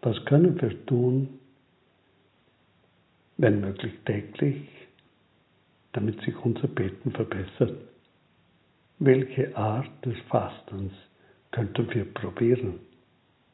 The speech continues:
Ein Verzicht, der täglich vorkommt, im Essen oder Trinken, im Fernsehkonsum, Konsum oder Internetkonsum oder in einem anderen Bereich.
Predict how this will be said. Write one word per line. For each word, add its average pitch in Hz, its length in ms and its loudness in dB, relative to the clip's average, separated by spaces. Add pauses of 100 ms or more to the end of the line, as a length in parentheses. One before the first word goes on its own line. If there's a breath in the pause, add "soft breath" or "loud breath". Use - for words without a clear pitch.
(760)
Ein 113 160 0
Verzicht, - 560 -4
der - 160 -6
täglich 127 380 0
vorkommt, 120 600 -4 (760)
im 101 140 2
Essen 117 460 2
oder - 260 -16
Trinken, 120 500 0
im 90 120 -16
Fernsehkonsum, 113 1120 0 (320 loud breath)
Konsum 127 680 6 (240 loud breath)
oder 95 160 -4
Internetkonsum 117 1200 0 (520 loud breath)
oder 127 220 4
in 127 140 6
einem 123 280 4
anderen 123 440 0
Bereich. 123 440 -2